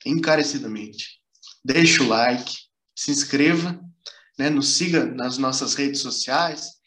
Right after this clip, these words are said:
Instagram, Facebook, é, nos siga também nos aplicativos, no, no Spotify, a gente tem a opção de seguir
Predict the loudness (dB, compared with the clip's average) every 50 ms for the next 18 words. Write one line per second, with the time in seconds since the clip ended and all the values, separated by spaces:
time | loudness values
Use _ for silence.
0 | _ -18 -18 -16 -14 -14 -12 -8 -2 0 0 2 2 0 -2 -4 -8 -10 -8 -8
1 | -8 -10 -10 -4 2 2 4 4 4 2 0 -2 -4 -6 -6 -6 -6 -6 -12 -16
2 | -20 -20 -20 -20 -18 -10 -4 0 0 2 2 0 -2 -2 -2 0 2 4 4 4
3 | 6 4 4 4 4 2 2 2 2 2 2 2 0 2 0 -2 -2 -4 -6 -6
4 | -4 -6 -4 -4 -4 -2 -2 -2 -2 -4 -6 -10 -10 -12 -14 _ _ _ _ -10
5 | -6 -6 -4 -4 -6 -6 -6 -6 -6 -4 0 0 2 2 0 0 0 2 4 4
6 | 6 4 4 2 -2 -6 -8 -10 -10 -8 -6 -6 -6 -4 -6 -6 -4 -4 -2 -2
7 | -2 -2 -4 -6 -10 -12 -10 -8 -8 -8 -8 -10